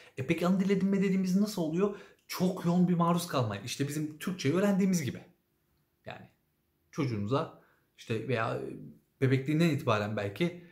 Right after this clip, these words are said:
sürekli İngilizce konuşacaksın, sürekli İngilizce duyacak, İngilizce cevap vermek zorunda kalacak, ona çok yoğun bir şekilde maruz kalacak. Yani dediğim gibi bir ana dil edinme süreci yaşanacak özünde. Ama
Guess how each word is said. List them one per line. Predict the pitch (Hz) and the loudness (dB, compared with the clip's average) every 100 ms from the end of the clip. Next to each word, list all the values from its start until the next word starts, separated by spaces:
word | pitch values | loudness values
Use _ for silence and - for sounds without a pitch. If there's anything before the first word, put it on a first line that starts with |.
| _ _ | _ _
sürekli | - 170 131 - 147 | -8 -2 -2 0 -2
İngilizce | 147 135 123 104 104 - - | 0 -2 0 -2 -2 -12 -6
konuşacaksın, | 117 101 - 101 - 151 | -4 -4 -4 -8 -6 -4
sürekli | 143 139 131 117 | -2 -2 -2 -2
İngilizce | 120 120 110 | 0 0 -2
duyacak, | 101 95 135 - | -4 -4 -4 -2
İngilizce | 135 123 127 120 | -2 0 0 -2
cevap | 117 107 110 | -2 -4 -4
vermek | 101 101 - | -2 -2 -2
zorunda | 104 104 - | -4 -4 -6
kalacak, | - 135 180 - | -8 -4 -4 -4
ona | 139 131 131 - - - - | -4 -2 -2 -6 -14 -14 -10
çok | 135 - | -8 2
yoğun | 131 151 | 2 4
bir | 131 | 0
şekilde | 123 117 | -2 -2
maruz | 104 92 92 - | -2 -4 -6 -10
kalacak. | 104 - 202 - - - 107 | -10 -4 -4 -6 -18 -10 -6
Yani | 107 113 | -4 -2
dediğim | 156 147 | 2 2
gibi | 185 | 2
bir | 190 - | 0 2
ana | 170 196 | 4 4
dil | 190 | 4
edinme | 175 180 180 | 4 4 2
süreci | - 190 202 | 2 0 0
yaşanacak | 185 143 101 98 - - | 2 0 -2 -4 -10 -8
özünde. | 113 95 90 - _ _ _ - - - _ _ - | -6 -6 -8 -12 _ _ _ -20 -20 -20 _ _ -2
Ama | 123 - 139 | 0 0 -2